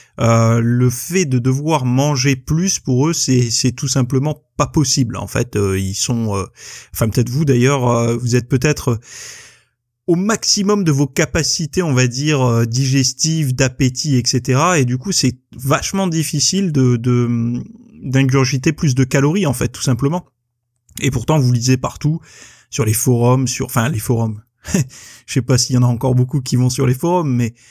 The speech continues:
vous lisez un petit peu à droite à gauche que, euh, si tu prends pas de la masse, c'est parce que tu,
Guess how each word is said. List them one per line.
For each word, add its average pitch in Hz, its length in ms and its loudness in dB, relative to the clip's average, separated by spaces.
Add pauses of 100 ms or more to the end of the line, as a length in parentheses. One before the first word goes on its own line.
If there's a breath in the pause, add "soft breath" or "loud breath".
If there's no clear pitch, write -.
(220 soft breath)
vous 127 160 0
lisez 151 300 2
un 147 80 2
petit 131 160 -2
peu 156 160 2
à 139 40 4
droite 135 300 0
à 131 80 2
gauche 190 380 0
que, 143 80 -2
euh, 143 420 0
si 165 260 -2
tu - 140 -4
prends 147 220 -2
pas 135 140 0
de 127 60 -2
la 120 120 0
masse, 139 320 0
c'est - 180 0
parce - 300 -6
que 139 200 -2
tu, 143 400 -4